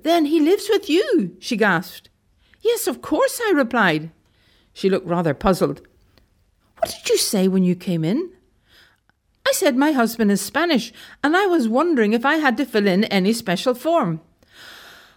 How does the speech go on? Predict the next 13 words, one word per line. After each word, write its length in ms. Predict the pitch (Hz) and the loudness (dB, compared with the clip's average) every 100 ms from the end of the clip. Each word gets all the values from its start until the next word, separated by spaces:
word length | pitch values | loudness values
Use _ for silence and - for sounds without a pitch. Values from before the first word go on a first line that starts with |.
| _ | _
"Oh," 680 | 226 285 294 226 190 185 - - | 0 2 2 0 -4 -10 -12 -12
she 160 | - | -6
sighed, 500 | 190 - 185 180 170 | -4 -2 0 2 2
somewhat 400 | 160 - 180 180 | 0 -2 2 0
relieved. 460 | 180 185 185 185 185 - - - - - - | 0 -2 0 -2 -4 -20 -20 -20 -20 -20 -6
"I 180 | 415 415 | -2 0
thought 320 | - 254 240 | 2 0 2
you 100 | 226 | -2
said 320 | 214 247 247 247 - 370 | 0 2 0 -2 -8 0
my 220 | 370 392 | 2 2
husband 480 | 285 254 247 311 302 349 | 2 0 0 0 0 2
has 220 | 302 233 | 0 0
vanished." 760 | 175 233 339 381 - - - | 0 0 2 2 0 -6 -10